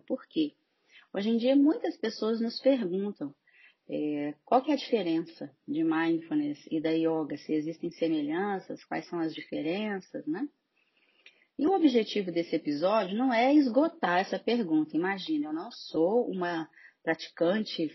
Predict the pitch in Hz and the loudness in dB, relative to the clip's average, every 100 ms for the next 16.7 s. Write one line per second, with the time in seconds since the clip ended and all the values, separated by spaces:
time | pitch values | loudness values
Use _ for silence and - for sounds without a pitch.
0 | - 170 165 165 156 165 160 147 143 147 | 0 0 2 0 2 0 -2 -4 -4 -2
1 | 165 190 180 185 233 214 180 165 190 214 | 0 0 0 0 -2 -2 0 0 0 -4
2 | - 160 151 156 175 170 165 _ _ _ | -4 -4 -2 -2 -2 -4 -8 _ _ _
3 | _ 156 175 185 165 - - 170 180 208 | _ 0 0 0 -2 -6 -6 -2 0 0
4 | 214 220 226 _ - _ - 143 165 196 | -2 -4 -6 _ -20 _ -8 -4 -4 -2
5 | 190 196 214 220 226 262 247 - 180 180 | -2 -2 -4 -4 -4 -4 -4 -2 0 0
6 | 180 196 196 185 190 - 165 165 190 - | -2 -6 -8 -8 -6 0 0 0 -6 0
7 | 165 160 170 185 185 - 165 160 165 165 | 0 0 -4 -6 -6 -6 -4 -4 -4 -4
8 | 160 - 190 226 - 240 240 214 233 254 | -8 -2 0 2 0 0 0 -2 0 2
9 | 254 294 160 - - - _ _ _ _ | 2 0 -10 -18 -20 -20 _ _ _ _
10 | _ - - - - _ - 196 202 196 | _ -20 -20 -20 -20 _ -8 -4 -4 -4
11 | 202 202 208 - 277 302 370 320 - - | -2 -4 -6 2 6 6 4 0 -2 -2
12 | 190 190 214 214 214 196 185 196 214 214 | -2 -2 -2 -2 -2 -4 -4 -4 -4 -4
13 | - - 196 175 196 277 294 240 208 190 | -6 -4 -4 -4 0 4 4 4 0 0
14 | 190 175 180 170 156 156 - 202 170 147 | -2 -2 -2 0 -2 -2 -6 -2 -2 -2
15 | 139 170 165 160 165 165 156 147 151 147 | -4 -2 -2 0 -2 -2 -4 -4 -4 -2
16 | 185 190 160 - 151 147 | 0 0 -2 -4 -8 -8